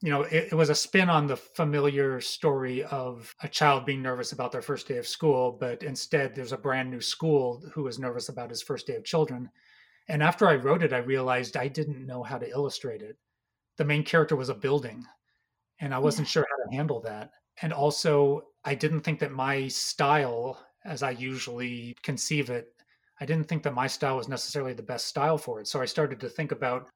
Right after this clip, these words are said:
Speaker 1: other illustrators who would be better for it, like Carson Ellis. I thought she would be very good. Or John Clausen. I know you've had him on the
Speaker 2: Yeah.
Speaker 1: show before. I
Speaker 2: Yeah.
Speaker 1: thought he would, uh, do a good job. But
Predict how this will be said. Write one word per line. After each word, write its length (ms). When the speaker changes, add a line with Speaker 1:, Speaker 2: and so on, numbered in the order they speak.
Speaker 1:
other 240
illustrators 600
who 100
would 120
be 80
better 300
for 320
it, 100
like 300
Carson 400
Ellis. 400
I 60
thought 200
she 180
would 160
be 120
very 260
good. 340
Or 520
John 240
Clausen. 500
I 80
know 140
you've 220
had 200
him 400
on 120
the 60
Speaker 2:
Yeah. 40
Speaker 1:
show 340
before. 520
I 60
Speaker 2:
Yeah. 80
Speaker 1:
thought 160
he 140
would, 200
uh, 220
do 200
a 40
good 200
job. 260
But 200